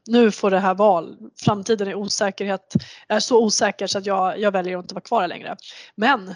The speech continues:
direkt efter så hade vi också uppstudsar på tio, tolv procent. Och missar man då de där uppstudsarna och tappar tio, tolv procent i avkastning och känner sig tvungen att gå in igen,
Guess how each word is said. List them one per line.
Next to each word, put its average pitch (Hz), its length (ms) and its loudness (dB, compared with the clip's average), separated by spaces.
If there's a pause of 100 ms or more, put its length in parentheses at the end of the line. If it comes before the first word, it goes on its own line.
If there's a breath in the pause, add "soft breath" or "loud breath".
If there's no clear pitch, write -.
direkt 226 400 -4
efter 226 240 -6
så 220 120 -4
hade 185 140 -2
vi 180 60 -6
också - 180 -12
uppstudsar - 760 -8 (100)
på 214 60 -16
tio, 180 320 -2
tolv 175 260 -6
procent. - 520 -10 (520 loud breath)
Och 220 120 -2
missar 240 380 -2
man 302 140 -2
då 190 120 -4
de 180 140 -10
där 170 120 -6
uppstudsarna 185 720 -4
och 180 100 -10
tappar 320 340 0
tio, 196 240 -2
tolv 180 180 -4
procent 175 340 -8
i 185 40 -4
avkastning 190 540 -2
och 190 80 -8
känner 190 200 -4
sig 185 140 -8
tvungen 185 240 -8
att 190 80 -6
gå 202 100 2
in 262 200 -2
igen, 175 260 -6